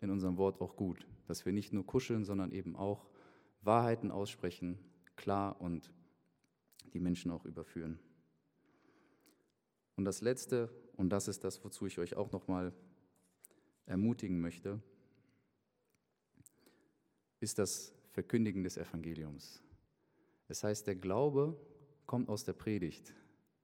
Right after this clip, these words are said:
und die Predigt aus dem Wort Gottes. Und wir sehen zum Beispiel viele Geschichten, wo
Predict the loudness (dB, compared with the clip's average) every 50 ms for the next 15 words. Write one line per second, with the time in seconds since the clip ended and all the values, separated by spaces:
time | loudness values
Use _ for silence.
0 | _ _ -10 -8 -8 -8 -6 -2 0 0 0 0 -4 -6 -10 -6 -6 -6 -6 -4
1 | -6 -4 -4 -4 -6 -4 -4 -6 -4 -4 -6 -8 -8 -14 -18 -20 _ _ _ _
2 | _ _ _ _ _ _ _ _ _ _ _ _ _ _ _ _ -4 0 0 0
3 | 0 -2 -2 -2 0 4 4 4 4 4 4 4 4 4 4 2 0 -6 -6 -2
4 | 0 0 0 0 0 -2 -2 -4 -6 -6 -4 -6 -4 -2 0 0 0 0 -2